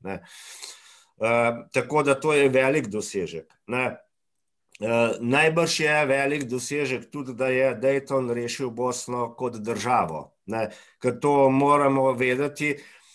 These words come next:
V vseh teh vojnah na območju, eh, nekdanje Jugoslavije je bila edino Bosna in Hercegovina,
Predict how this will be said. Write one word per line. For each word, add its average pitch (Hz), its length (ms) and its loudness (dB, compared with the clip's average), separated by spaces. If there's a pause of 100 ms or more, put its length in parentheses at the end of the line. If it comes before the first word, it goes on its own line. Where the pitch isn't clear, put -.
(180)
V 127 220 2
vseh 180 240 0 (100)
teh 156 220 -6
vojnah 143 480 -2
na 131 160 -2
območju, 131 640 -4
eh, 101 580 -6
nekdanje 120 600 -4
Jugoslavije 117 880 -2 (500)
je 151 220 0
bila 139 360 0
edino 147 540 0
Bosna 143 440 -2
in 131 60 -2
Hercegovina, 117 1120 -2